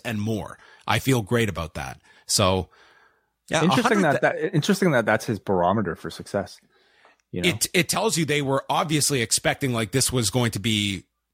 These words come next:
Speaker 1: not in the range of where their recent pay-per-views have been. And I, and I
Speaker 2: Mm-hmm.
Speaker 1: think that that was a reasonable expectation,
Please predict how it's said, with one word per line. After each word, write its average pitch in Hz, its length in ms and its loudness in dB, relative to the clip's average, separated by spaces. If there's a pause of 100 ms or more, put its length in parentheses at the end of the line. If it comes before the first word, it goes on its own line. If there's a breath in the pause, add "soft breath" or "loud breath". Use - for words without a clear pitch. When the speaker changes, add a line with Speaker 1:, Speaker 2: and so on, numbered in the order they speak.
(300)
Speaker 1:
not 165 440 2
in 151 80 -2
the 135 80 2
range 120 460 0
of 101 140 -4
where 107 240 -2
their 104 280 -2
recent 123 360 0
pay-per-views 104 580 -2
have 90 180 -6
been. 107 300 0
And 156 100 -2
I, 226 220 2
and 220 80 2
I 208 80 2
Speaker 2:
Mm-hmm. 196 100 2
Speaker 1:
think 185 140 0
that 147 320 0
that 135 160 2
was 120 160 0
a 107 60 -2
reasonable 104 760 -2
expectation, 107 800 0